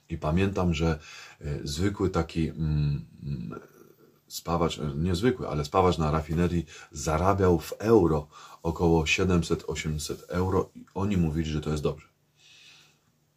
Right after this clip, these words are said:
Oni wtedy mówili, że to jest dobrze, więc, y, wydaje mi się, że, że to nie jest kraj, gdzie można pojechać, żeby się dorabiać. No, jeżeli zamieszkać, owszem,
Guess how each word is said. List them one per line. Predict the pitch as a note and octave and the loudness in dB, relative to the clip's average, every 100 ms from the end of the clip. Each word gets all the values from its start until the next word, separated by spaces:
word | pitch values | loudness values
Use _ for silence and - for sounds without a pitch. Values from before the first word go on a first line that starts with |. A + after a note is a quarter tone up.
| _ - - | _ -18 -6
Oni | F#2 F#2+ | 0 2
wtedy | F2 E2+ D#2 | 2 2 4
mówili, | D#2 D#2+ D2 | 2 2 0
że | D2+ | 0
to | D2+ | -2
jest | D2 | 4
dobrze, | F#2 F#2+ A#2 A#2 - - - - - | 4 6 2 2 -8 -20 -20 -12 -2
więc, | D#2+ D#2 - | 0 0 -2
y, | - D#2+ D2+ C2 | -2 -2 0 -2
wydaje | C#2 D#2 E2 E2 | -2 2 4 4
mi | E2 | 2
się, | - D2+ | 0 -2
że, | D2 D#2 D2+ D2+ | 0 0 -2 -2
że | D2+ | -6
to | D2+ D#2 | -4 -2
nie | E2+ | 2
jest | E2 - | 0 -2
kraj, | - D#2+ E2 D#2+ | -8 -4 -2 -2
gdzie | D2 D#2 | -4 -4
można | D2 D2+ | -2 -4
pojechać, | D2 D2+ D2+ D2+ D2 - - - - | -4 -2 -2 -4 -8 -12 -16 -20 -10
żeby | D#2 D#2 D2 | -4 -2 -2
się | C#2+ | 0
dorabiać. | D#2+ F2+ F#2+ F2+ - _ - | 2 2 2 -2 -4 _ 0
No, | - - - | 0 0 -4
jeżeli | D#2+ E2+ D#2+ E2 | 0 2 2 2
zamieszkać, | E2 E2 D#2+ D#2+ D2+ - | 0 0 -2 -4 -6 -8
owszem, | D2+ - D#2 | -8 -4 -4